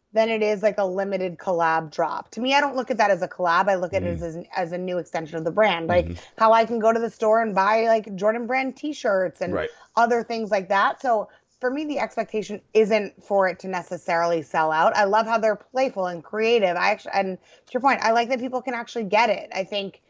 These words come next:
Speaker 1: you know, the things that sit also these days are very interesting to me, right? It's like, depending on which way the hype culture goes. Like a Jordan, especially if it's a popular silhouette,
Speaker 2: Right.
Speaker 1: is gonna go right away.
Speaker 2: Right.
Speaker 1: I, I'm worried that Fragment is gonna oversaturate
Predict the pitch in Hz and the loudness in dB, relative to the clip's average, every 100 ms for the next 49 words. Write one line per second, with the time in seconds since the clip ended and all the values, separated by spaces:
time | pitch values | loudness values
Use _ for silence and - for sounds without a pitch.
0 | _ _ _ 208 220 208 185 180 190 190 | _ _ _ -4 -2 0 2 0 -2 -4
1 | 208 277 285 302 262 - - 208 233 - | -4 -2 -4 0 -2 -4 -4 2 2 2
2 | - 196 196 254 254 240 262 240 285 311 | 0 2 2 2 2 0 -4 2 2 2
3 | 330 - 220 220 226 226 196 190 170 175 | 0 0 2 2 0 -2 -6 -8 -10 -12
4 | 175 175 180 180 170 175 185 - 202 208 | -12 -12 -12 -4 0 4 4 2 0 2
5 | 180 175 - _ _ _ _ _ _ _ | 4 2 -2 _ _ _ _ _ _ _
6 | _ _ _ 220 226 220 262 269 254 226 | _ _ _ -2 0 0 -2 -2 -2 -2
7 | 220 - 226 208 202 190 185 - 185 180 | -4 -2 -2 0 0 0 -2 -2 -4 -2
8 | 180 170 160 151 160 196 202 196 233 233 | -4 -2 -2 -4 -2 -2 0 0 4 4
9 | 254 277 294 285 - - - 247 240 269 | 4 2 -2 -6 -12 -18 -4 -4 -2 -2
10 | 247 202 - - 180 180 185 185 170 180 | -2 -4 -6 -4 -2 -2 -2 -4 -2 0
11 | 180 226 - - 208 220 214 233 220 202 | 2 2 0 -8 -2 0 0 0 2 2
12 | 190 175 175 170 - - 220 226 240 240 | 2 0 -2 -4 -6 0 2 2 0 -2
13 | 240 233 240 254 233 247 - 208 214 226 | -6 -8 -4 -4 -4 -8 -4 -2 -2 -2
14 | 226 190 190 185 175 175 180 - 175 175 | -8 -10 -8 -6 -6 -4 -4 -2 -4 -2
15 | 190 208 254 | -2 -2 -2